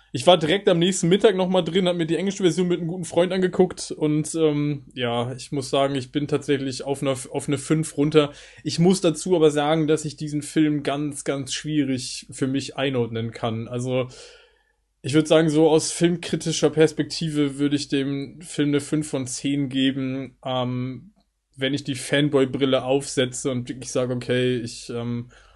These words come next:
mach mir das, was eigentlich nicht so schön war, versuche ich mir irgendwie schön zu machen, dann lande ich bei einer sieben von zehn durch die D-C-Fanboy-Brille. Ansonsten eine fünf von fünf. Der Film, der Film macht vieles, macht vieles richtig, hat viele gute Ansätze,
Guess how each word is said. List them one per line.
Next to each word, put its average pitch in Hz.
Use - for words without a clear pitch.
mach 135
mir 139
das, 143
was 135
eigentlich 135
nicht 143
so 139
schön 139
war, 131
versuche 131
ich 143
mir 135
irgendwie 131
schön 139
zu 131
machen, 131
dann 127
lande 143
ich 139
bei 143
einer 139
sieben 147
von 131
zehn 139
durch 127
die 131
D-C-Fanboy-Brille. 135
Ansonsten 139
eine 135
fünf 139
von 127
fünf. 123
Der 143
Film, 151
der 135
Film 160
macht 139
vieles, 160
macht 147
vieles 180
richtig, 165
hat 147
viele 160
gute 147
Ansätze, 139